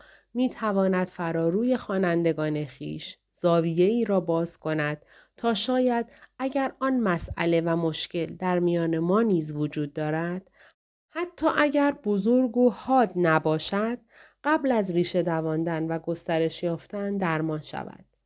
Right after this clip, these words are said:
بنابراین به جرأت می‌توان گفت این کتاب در درجهٔ دوم رومانی است بسیار زیبا و کششدار و در درجهٔ اول نوشته‌ای که ما را به تأمل وامی دارد.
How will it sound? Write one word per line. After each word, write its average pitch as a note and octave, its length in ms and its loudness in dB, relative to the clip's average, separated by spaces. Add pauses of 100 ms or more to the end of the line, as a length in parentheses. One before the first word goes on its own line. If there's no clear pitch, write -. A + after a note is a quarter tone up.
(520)
بنابراین F#3+ 1000 2 (220)
به G3+ 120 2
جرأت G3+ 540 0
می‌توان D3+ 520 -2
گفت D3+ 340 -8
این A#3+ 160 -4
کتاب E3 540 -4 (280)
در G3 200 4
درجهٔ G3 480 2
دوم E3+ 540 0 (260)
رومانی G#3+ 540 4
است G3+ 260 -4
بسیار A3+ 600 0
زیبا F3 480 2
و D#3+ 160 -6
کششدار F3 920 -4 (340)
و F#3+ 80 2
در F3+ 220 4
درجهٔ F3 420 2
اول F3+ 680 -2 (300)
نوشته‌ای G3+ 720 2
که B3 160 -4
ما A3 200 -2
را G#3+ 160 0
به F#3 100 0
تأمل E3+ 600 -2
وامی D#3+ 380 -8
دارد. D#3 540 -14